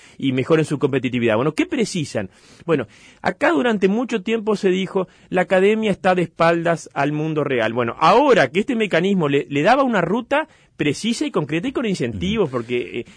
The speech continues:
Speaker 1: le permitía decir, "Bueno, yo, yo te encuentro, eh, tu demanda, empresa", y, y, y yo me acerco a ti y después trabajo contigo, como hacen en Europa. En
Speaker 2: Ujú.
Speaker 1: Europa los estudiantes, eh, trabajan en sus proyectos para después poder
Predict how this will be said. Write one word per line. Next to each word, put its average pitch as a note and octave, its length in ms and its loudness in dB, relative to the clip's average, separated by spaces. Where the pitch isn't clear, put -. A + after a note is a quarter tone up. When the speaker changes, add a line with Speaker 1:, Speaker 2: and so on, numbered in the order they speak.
Speaker 1:
le C3 240 0
permitía C#3+ 560 2
decir, E3 240 4
"Bueno, C#3+ 160 2
yo, D3 180 -2
yo F3 180 -2
te G3 100 0
encuentro, A3+ 760 2
eh, C#3+ 260 0
tu E3+ 180 2
demanda, F#3+ 460 4
empresa", G3+ 580 2
y, E3+ 100 -4
y, E3 320 -6
y D#3 40 -4
yo E3+ 120 2
me F3+ 80 0
acerco F3+ 340 0
a G3+ 60 0
ti B3 240 -2
y - 20 2
después A3+ 260 -2
trabajo D#3+ 380 0
contigo, C#3+ 420 -2
como B2+ 180 -2
hacen C3 220 -4
en G#2 120 -6
Europa. D#3 420 4
En B2 80 0
Speaker 2:
Ujú. A#2 60 2
Speaker 1:
Europa F#3+ 280 2
los D3+ 160 0
estudiantes, D#3 680 -2
eh, B2 360 0
trabajan D3 560 2
en B2 120 -2
sus C3 140 -6
proyectos F3+ 800 2
para F#3+ 300 4
después E3+ 320 0
poder F#3 500 0